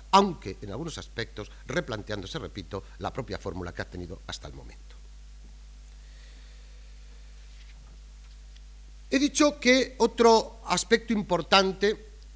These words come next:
otro, otra razón importante de esta, de este auge o de esta preocupación por los clásicos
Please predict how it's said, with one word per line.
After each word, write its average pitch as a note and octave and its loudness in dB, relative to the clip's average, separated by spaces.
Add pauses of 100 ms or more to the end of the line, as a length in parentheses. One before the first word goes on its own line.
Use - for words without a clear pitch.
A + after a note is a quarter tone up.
(140)
otro, E3+ 0
otra F#3 2
razón E3 4
importante D#3+ 0
de D3+ 0
esta, D3+ 0
de C#3+ -6
este D3 0
auge F3 6
o D3+ 4
de D3+ 0
esta D3 -4
preocupación C3 -2
por B2 -6
los A#2+ -4
clásicos D3+ -6